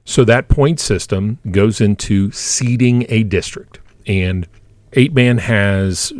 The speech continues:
roughly forty-four schools in it. Class one has thirty-six schools.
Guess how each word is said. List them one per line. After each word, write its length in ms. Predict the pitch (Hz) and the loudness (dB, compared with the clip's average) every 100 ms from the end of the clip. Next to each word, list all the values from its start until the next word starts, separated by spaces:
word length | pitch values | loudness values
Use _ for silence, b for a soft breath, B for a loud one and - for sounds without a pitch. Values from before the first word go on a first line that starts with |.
| - | -4
roughly 260 | 101 - 95 | -2 0 -4
forty-four 540 | - 120 104 - 127 120 | 0 0 0 0 0 0
schools 360 | - 120 107 | 2 2 4
in 100 | 117 | 2
it. 240 | 110 110 - | 2 -2 -6
Class 380 | - 98 - | -2 -2 -2
one 200 | 110 101 | 0 0
has 340 | 92 104 90 - | 0 -2 -4 -4
thirty-six 640 | 107 90 87 - 127 - | -4 -2 -4 -2 -2 -2
schools. 500 | - 120 110 107 98 | -2 2 4 2 -2